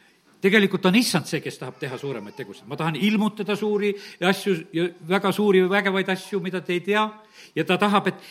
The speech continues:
et meie teeksime neid asju mitte enda jaoks, vaid et tema jaoks teeksime neid, eh, suuri asju. Kallid, meie ei ole oma elu planeerijad ja oma tee rajajad siin selles maailmas. Issand ütleb, et mina olen tee. Mitte keegi meist ei saa ütelda sedasi, et, et, et me, mina olen tee.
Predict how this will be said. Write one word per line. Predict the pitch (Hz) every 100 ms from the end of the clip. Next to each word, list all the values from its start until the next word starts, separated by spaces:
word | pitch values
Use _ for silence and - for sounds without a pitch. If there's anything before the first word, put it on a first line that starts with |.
| -
et | 160 160
meie | 208 208
teeksime | 190 196 202 190 156
neid | 175 185 196
asju | - 170
mitte | 185 190
enda | 190 185
jaoks, | 175 170 -
vaid | 160 151
et | -
tema | 185 165
jaoks | 160 156 -
teeksime | 135 - 131 131
neid, | 131 - - -
eh, | 147 139
suuri | 151 139
asju. | 135 - 92 - -
Kallid, | 247 226
meie | 220 233 185
ei | 190
ole | 226 165 123 - _ _ -
oma | 180
elu | 196 170
planeerijad | 139 147 175 151 117 104 - - - -
ja | 156 156 143 - -
oma | 165 156
tee | 196 165
rajajad | 185 160 127 113
siin | 175 139
selles | 131 120
maailmas. | 156 123 95 - - -
Issand | 226 190 165
ütleb, | 165 135
et | 165
mina | 156 113
olen | 104
tee. | 120 90 - _ - -
Mitte | 208 202
keegi | - 247 220 196
meist | 214 -
ei | 190
saa | 196
ütelda | 202 165 147
sedasi, | 190 165 151 156
et, | - - -
et, | 160 160 - 156 143 139 135 151
et | 139
me, | 170 175 170 -
mina | 185 151
olen | 131 113
tee. | 143 110